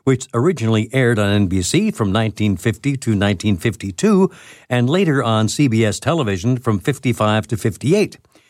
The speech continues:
Film star Joel McCrea voiced the radio version as the fictitious Texas Ranger Jace Pearson, who used the latest scientific techniques to identify criminals.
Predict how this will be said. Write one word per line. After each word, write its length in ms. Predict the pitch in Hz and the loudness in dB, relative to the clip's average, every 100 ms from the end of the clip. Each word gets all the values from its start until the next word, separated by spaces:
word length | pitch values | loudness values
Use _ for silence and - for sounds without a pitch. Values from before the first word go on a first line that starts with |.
| _ _ | _ _
Film 260 | 254 277 | 0 2
star 360 | 214 180 165 151 | 0 2 2 0
Joel 340 | 127 143 175 | 0 2 4
McCrea 680 | 139 120 - 135 90 87 85 | 2 0 0 -2 0 -4 -10
voiced 440 | 98 117 147 131 - | -4 0 0 -2 -8
the 220 | 107 113 98 | -4 -2 0
radio 340 | 127 156 113 | 0 2 0
version 480 | 90 98 85 123 131 - - | -2 -4 -2 -2 -2 -4 -6
as 220 | 107 101 | -2 0
the 80 | 95 | -2
fictitious 600 | 92 101 - 135 - 101 | -4 -4 -2 -2 -2 -6
Texas 540 | - 120 - - 95 90 | -6 -8 -8 -10 -6 0
Ranger 400 | 110 104 110 104 - _ 101 | 2 2 2 0 -6 _ -4
Jace 360 | 117 123 - - - | -2 -2 -6 -12 -4
Pearson, 480 | 196 165 90 82 - _ _ _ _ - | -2 -2 -4 -8 -12 _ _ _ _ 2
who 200 | 165 170 | 2 4
used 400 | 160 202 170 - | 2 0 0 0
the 100 | 120 | 0
latest 400 | 135 160 120 - | 0 -2 -2 -2
scientific 640 | 135 120 - 127 107 - | 0 0 0 -2 -4 -6
techniques 600 | 110 - 123 160 - - | -6 -2 0 -2 -6 -6
to 120 | 120 | -2
identify 480 | 107 117 110 110 98 | 0 0 0 0 -2
criminals. 600 | - 208 127 85 71 - | 0 0 0 -4 -10 -18